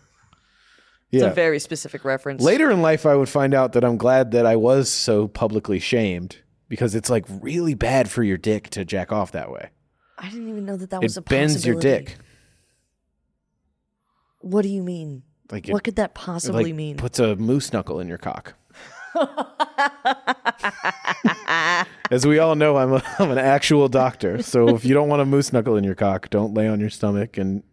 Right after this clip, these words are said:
Speaker 2: jumble up your bits.
Speaker 1: <laughs> The more you know.
Speaker 2: The more you know.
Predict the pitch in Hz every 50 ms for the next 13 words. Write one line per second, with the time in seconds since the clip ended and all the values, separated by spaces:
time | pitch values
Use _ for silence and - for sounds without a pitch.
0 | _ _ - - _ _ _ _ _ _ _ - - 120 107 104 101 104 104 98
1 | - 107 98 90 98 113 117 - - - - - - 165 185 - - 247 175 185
2 | 185 214 208 214 202 196 185 175 175 170 156 143 135 131 - - 131 135 139 139
3 | 139 151 156 147 147 147 143 135 135 127 123 117 107 101 98 104